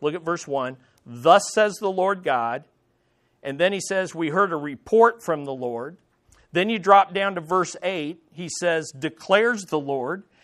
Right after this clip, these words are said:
And you drop, or, uh, verse four. Then you go to verse eight, and he says again, "Declares the Lord." And then in the last section, "For the Lord has spoken," in verse eighteen.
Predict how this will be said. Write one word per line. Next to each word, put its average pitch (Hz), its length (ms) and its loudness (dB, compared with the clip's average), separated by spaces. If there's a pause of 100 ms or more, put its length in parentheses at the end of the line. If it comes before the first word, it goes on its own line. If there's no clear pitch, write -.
(240)
And 170 160 -4
you 175 80 -4
drop, 175 520 4
or, 147 200 2
uh, 147 60 0
verse 160 300 0
four. 143 640 -2
Then 202 240 0
you 220 80 -4
go 180 160 0
to 160 80 -4
verse 165 320 -2
eight, 196 280 -2
and 151 80 -12
he 151 80 -10
says 170 280 -2
again, 160 640 -6
"Declares 196 680 -4
the 156 100 -6
Lord." 147 380 -4 (240)
And 139 200 -6
then 247 480 0 (240)
in 165 140 -8
the 160 100 -2
last 220 380 0
section, 175 560 0 (120)
"For 170 280 2
the 143 140 2
Lord 190 540 2
has 160 300 -10
spoken," 127 640 -4
in 131 200 -12
verse 143 400 -8 (100)
eighteen. 120 800 -14